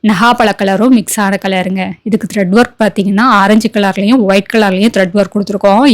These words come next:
இதுவும் ரொம்ப நல்லா இருக்கு, ரொம்ப சூப்பரா இருக்குங்க. கலர் காம்பினேஷன் கண்ணை பறிக்குது. இந்த புடவையில ஜருகையே யூஸ் பண்ணலைங்க,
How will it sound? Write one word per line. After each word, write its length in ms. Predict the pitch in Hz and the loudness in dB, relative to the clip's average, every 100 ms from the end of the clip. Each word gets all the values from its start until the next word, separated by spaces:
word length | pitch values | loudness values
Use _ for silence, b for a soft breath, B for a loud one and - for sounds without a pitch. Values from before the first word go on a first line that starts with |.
| 196 | 2
இதுவும் 260 | 208 294 220 | 2 4 4
ரொம்ப 340 | 208 240 302 285 | 2 4 4 4
நல்லா 220 | 208 202 196 | 4 0 -2
இருக்கு, 180 | 202 196 | -4 -4
ரொம்ப 300 | 196 240 381 415 - | -2 0 2 0 0
சூப்பரா 560 | 294 311 _ 233 226 233 | -2 -2 _ 0 2 0
இருக்குங்க. 320 | 196 202 196 196 - _ _ _ - | -2 -4 -4 -6 -12 _ _ _ -4
கலர் 220 | 202 254 - | 0 0 2
காம்பினேஷன் 500 | 262 240 208 - 285 254 | 4 4 2 2 0 0
கண்ணை 280 | 190 202 269 269 | 0 2 2 2
பறிக்குது. 400 | 202 196 226 202 - _ _ _ _ _ | -4 0 0 0 -6 _ _ _ _ _
இந்த 140 | 285 302 | 2 4
புடவையில 380 | 262 269 294 294 220 | 2 4 4 2 2
ஜருகையே 420 | 220 247 254 285 262 | 4 4 4 4 2
யூஸ் 200 | 202 - | 0 -2
பண்ணலைங்க, 360 | 202 190 185 190 | -4 -2 -4 -4